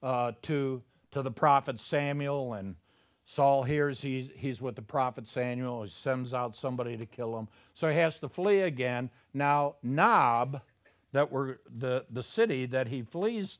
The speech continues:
to, is just a, about a couple of miles from Jerusalem. And this is the city of the priest. Remember, they're, they're, they're, uh, uh, given land. And so he shows up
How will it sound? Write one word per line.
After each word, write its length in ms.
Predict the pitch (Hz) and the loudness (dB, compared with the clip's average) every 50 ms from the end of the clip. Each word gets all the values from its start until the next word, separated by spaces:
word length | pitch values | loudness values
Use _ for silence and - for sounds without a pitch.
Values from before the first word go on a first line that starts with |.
| _ | _
to, 380 | - 113 98 92 95 107 123 127 _ _ _ _ _ _ - | -10 -8 -6 -6 -6 -6 -8 -10 _ _ _ _ _ _ -8
is 120 | 135 127 | -8 -4
just 280 | - 165 160 - - - | -2 -4 -4 -4 -4 -8
a, 100 | 127 - _ _ _ _ _ - | -8 -8 _ _ _ _ _ -8
about 400 | 139 131 151 143 139 135 - _ - | -2 0 2 2 2 0 -2 _ -10
a 80 | 151 147 | -10 -6
couple 320 | - 220 220 - 233 214 | -2 -2 -2 0 0 0
of 60 | 180 | 0
miles 480 | 135 127 127 131 135 135 135 135 135 123 | 0 0 0 2 2 0 0 -2 -4 -6
from 260 | - - 131 117 110 | -10 -8 -6 -6 -6
Jerusalem. 880 | 101 110 113 120 120 123 135 127 - - 120 107 101 98 101 104 107 104 _ _ _ _ _ - | -6 -8 -8 -6 -6 -6 -6 -8 -10 -10 -10 -8 -8 -8 -8 -8 -10 -12 _ _ _ _ _ -6
And 140 | 131 127 131 | -6 -2 0
this 220 | 185 214 214 - | 0 -2 -2 -4
is 100 | 226 220 | -6 -2
the 120 | 220 220 | -2 -4
city 560 | 196 - - 202 185 175 170 170 165 156 151 _ _ _ _ - | -4 -2 -2 0 0 2 2 2 0 -2 -4 _ _ _ _ -8
of 80 | 139 | -6
the 80 | 151 151 | -6 -4
priest. 640 | - - 254 277 262 - - - - - _ _ _ _ _ _ _ _ _ _ _ _ _ _ _ _ _ _ _ _ _ _ _ _ _ _ - | -2 2 2 2 2 0 -6 -10 -18 -18 _ _ _ _ _ _ _ _ _ _ _ _ _ _ _ _ _ _ _ _ _ _ _ _ _ _ -8
Remember, 360 | 127 127 131 131 139 147 151 | -6 -2 -2 0 0 0 0
they're, 200 | 143 143 143 139 - | 0 0 -2 -2 -4
they're, 320 | 127 135 139 139 143 143 131 127 - _ _ - | -4 -2 0 0 0 -2 -4 -8 -16 _ _ -8
they're, 480 | 120 127 131 135 135 131 131 127 - | -4 -2 -2 0 -2 -4 -4 -8 -8
uh, 360 | 131 120 113 110 110 110 107 104 - _ _ _ _ _ _ _ - | -8 -6 -6 -4 -6 -6 -8 -10 -16 _ _ _ _ _ _ _ -12
uh, 220 | 120 113 104 101 101 | -10 -8 -8 -8 -8
given 360 | 101 101 131 139 131 139 139 | -10 -6 -6 -4 -4 -2 -4
land. 440 | 131 113 117 110 110 117 120 120 - - | -4 -4 -4 -4 -4 -4 -6 -6 -8 -8
And 160 | 131 123 123 | -10 -8 -6
so 300 | - - 160 156 151 147 | -2 0 2 2 2 0
he 120 | 151 170 | -2 -4
shows 440 | 156 - - 226 254 262 240 - - | -4 -2 0 2 4 4 2 2 0
up 360 | 135 113 110 123 - - _ | 2 2 2 2 0 -4 _